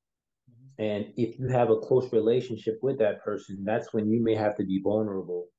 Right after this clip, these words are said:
Speaker 2: and share with them, "Hey, um, I'm really struggling with this right now. And I'm sorry that I have to constantly bring this up, but I realize that I have not fully healed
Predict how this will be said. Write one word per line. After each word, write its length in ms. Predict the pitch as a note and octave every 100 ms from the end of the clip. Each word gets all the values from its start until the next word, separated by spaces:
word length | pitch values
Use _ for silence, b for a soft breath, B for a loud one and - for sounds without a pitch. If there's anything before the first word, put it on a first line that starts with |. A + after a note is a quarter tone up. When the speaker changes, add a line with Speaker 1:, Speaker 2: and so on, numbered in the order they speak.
| _ _
Speaker 2:
and 140 | F#2+ F#2
share 300 | - A2+ G2+
with 180 | G2
them, 180 | G2 F#2+
"Hey, 420 | G#2 A2 G2+ F#2 - _ _ _ _ _ _ _ _ _ _ _ _ G2+
um, 320 | G2 F#2+ F#2+
I'm 260 | G2+ G2 G2+
really 180 | G#2 G#2+
struggling 480 | - - G#2+ G2+ F#2
with 200 | F2+ F2
this 200 | F#2 -
right 220 | F2+ -
now. 240 | E2+ D#2+ D#2 _ -
And 120 | G2+
I'm 140 | G2+
sorry 440 | F#2+ - A2+ A2 A2
that 220 | G#2 F#2+
I 80 | G2
have 220 | A2 -
to 80 | - -
constantly 640 | B2 A#2 A2 - G#2 G2+ F#2+
bring 220 | G#2+ G#2
this 220 | G2+ -
up, 300 | A#2+ A2 - _ _ _ _ _ _ -
but 300 | A2+ G#2+ -
I 120 | G#2+
realize 600 | G2+ A#2 A2+ G#2+ G2+ G2 F#2
that 300 | F#2 F2+ - _ _ _ _ _ _ _ -
I 280 | G2 F#2 -
have 240 | G#2+ C#3
not 380 | F#2 G2+ G#2+ - -
fully 260 | A2 G2 F#2+
healed 560 | - A#2+ A2 F#2+ F2